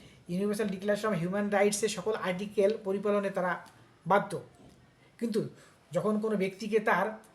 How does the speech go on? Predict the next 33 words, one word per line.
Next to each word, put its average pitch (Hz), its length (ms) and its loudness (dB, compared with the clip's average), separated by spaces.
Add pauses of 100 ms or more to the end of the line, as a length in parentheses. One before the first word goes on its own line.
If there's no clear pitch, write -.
(140)
আইনগত 208 460 0
প্রতিকার 214 720 -2 (540)
পাওয়ার 190 220 2
ক্ষেত্রে 214 220 -2
বাধাগ্রস্ত 196 500 0
করা 208 220 0
হয়, 156 180 -2 (120)
তখন 190 160 -4
আর্টিকেল 208 520 -4 (320)
এইট 202 340 -2
লঙ্ঘন 196 340 0
করা 190 160 0
হয়। 147 180 -8 (300)
একইভাবে 202 460 0 (760)
কোনো 196 200 0
ব্যক্তি 190 340 -4
যদি 208 400 0 (840)
তার 185 120 -4
আইনগত 208 340 2
অধিকার 208 400 0
থেকে 208 280 0 (680)
বঞ্চিত 202 360 0
হয়ে 202 380 4 (240)
এবং 185 180 -6
তার 196 120 -2
আইনজীবী 208 300 2
তাকে 202 200 0
যদি 196 80 -8
সাহায্য 190 600 -2 (400)
করতে 202 200 -4
না 190 140 2
পারেন, 214 220 0 (720)
তবে 185 260 4